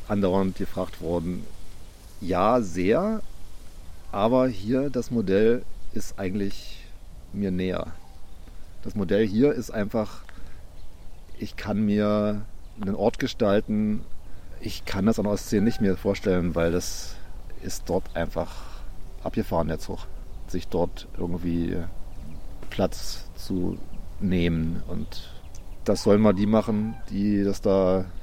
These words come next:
abgekriegt haben. Und das ist hier eine andere Verabredung.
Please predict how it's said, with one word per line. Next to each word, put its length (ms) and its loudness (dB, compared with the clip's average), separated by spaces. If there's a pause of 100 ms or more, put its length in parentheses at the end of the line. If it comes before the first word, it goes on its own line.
(160)
abgekriegt 460 -4
haben. 220 -2
Und 220 -6
das 480 -8 (340)
ist 180 0
hier 460 4 (240)
eine 140 -2
andere 600 2 (240)
Verabredung. 520 -4